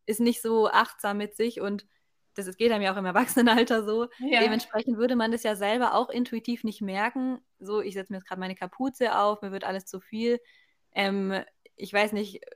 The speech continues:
Speaker 1: grad auch so mit dem Thema Alexithymie und so, dass man dann vielleicht
Speaker 2: Mhm.
Speaker 1: generell noch eher Schwierigkeiten hat, solche Zustände wahrzunehmen oder so.
Speaker 2: Ganz genau, da
Speaker 1: Neurodivergente
Speaker 2: braucht's von außen
Speaker 1: Person.
Speaker 2: jemanden.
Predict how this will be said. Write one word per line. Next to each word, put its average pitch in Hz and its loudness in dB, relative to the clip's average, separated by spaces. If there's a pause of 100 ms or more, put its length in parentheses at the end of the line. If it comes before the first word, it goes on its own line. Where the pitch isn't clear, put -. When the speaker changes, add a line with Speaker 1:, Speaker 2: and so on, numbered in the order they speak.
(100)
Speaker 1:
grad 202 4
auch 202 0
so 208 -8
mit 202 -4
dem 202 -4
Thema 196 -2
Alexithymie 202 -4
und 254 6
so, 247 4
dass 220 -2
man 208 -2
dann 208 0
vielleicht 208 0
Speaker 2:
Mhm. 247 -2 (180)
Speaker 1:
generell 208 2
noch 220 -2
eher 208 0
Schwierigkeiten 214 -6
hat, 202 -2
solche 196 -6
Zustände 196 -6
wahrzunehmen 262 -2
oder 254 -4
so. 254 -6 (360)
Speaker 2:
Ganz 208 -6
genau, 247 -4
da 339 -2
Speaker 1:
Neurodivergente 226 -2
Speaker 2:
braucht's 220 4
von 247 0
außen 233 0
Speaker 1:
Person. - -
Speaker 2:
jemanden. 185 -6